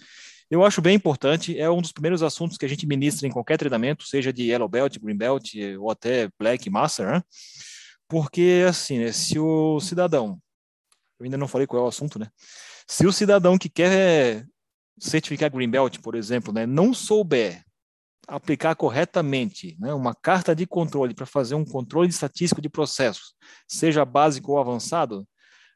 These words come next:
aí o cara tem que abrir mão do seu diploma, né? Rasgue o seu diploma, né? Faça fogo de churrasqueira com ele, que vai dar muito mais resultado. Então, o assunto de hoje é isso aí, né? Só que nós vamos tratar em nível avançado, né?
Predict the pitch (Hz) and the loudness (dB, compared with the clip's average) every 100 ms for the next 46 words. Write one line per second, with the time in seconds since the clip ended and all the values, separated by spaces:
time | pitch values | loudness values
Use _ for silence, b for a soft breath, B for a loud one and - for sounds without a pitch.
0 | - 202 202 208 214 208 - 202 202 208 | -6 0 2 2 -2 -2 -2 -2 -2 -2
1 | 214 202 202 180 180 160 170 170 127 92 | 0 2 2 0 -2 -4 -8 -6 -6 -6
2 | 87 135 131 127 170 190 165 143 127 139 | -6 -8 -4 2 4 4 2 -2 -2 -2
3 | 170 202 180 180 196 - _ _ _ 147 | -2 0 2 4 2 -2 _ _ _ -6
4 | 190 - - - 156 170 156 - 147 147 | -6 -8 -16 2 4 4 0 0 0 0
5 | 135 160 143 - 147 165 208 170 170 165 | -2 -2 -4 -2 -4 -2 0 0 -2 -2
6 | 165 151 143 135 127 127 151 110 131 - | -2 -4 -6 -8 -8 -8 -10 -10 -10 -14
7 | B B B B B B B B - 214 | B B B B B B B B -2 2
8 | 247 - 262 226 226 220 233 240 247 175 | 4 2 -2 2 4 6 4 2 6 6
9 | 131 127 160 - 170 196 196 202 - 175 | 6 2 -2 -4 -2 0 2 0 2 2
10 | 185 190 240 _ 185 180 165 165 170 151 | 2 -2 -12 _ -4 0 2 4 4 4
11 | 165 - 175 156 107 110 | 0 0 0 0 -2 -6